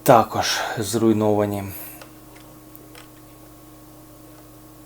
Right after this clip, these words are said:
Так, ну, можна спробувати підійти поближче, але там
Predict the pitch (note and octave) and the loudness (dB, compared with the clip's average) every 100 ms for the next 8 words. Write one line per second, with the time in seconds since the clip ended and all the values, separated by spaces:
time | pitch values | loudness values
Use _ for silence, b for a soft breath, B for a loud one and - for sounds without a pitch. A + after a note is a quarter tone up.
0 | - - - - - - - - - - | -20 -20 -20 -20 -20 -20 -20 -20 -20 -12
1 | - - - - C3+ C#3 B2+ B2+ A2+ A#2 | -12 -12 -16 -12 -10 -8 -8 -8 -4 -4
2 | - - A#2+ A2 G#2+ - A2 G#2+ A2 - | -4 0 2 2 0 -4 -6 -6 -6 -8
3 | - A2+ A#2 C3+ - A2 G#2 G#2 - A#2 | -6 -4 0 -2 0 0 2 0 2 4
4 | A2 G#2 | 4 2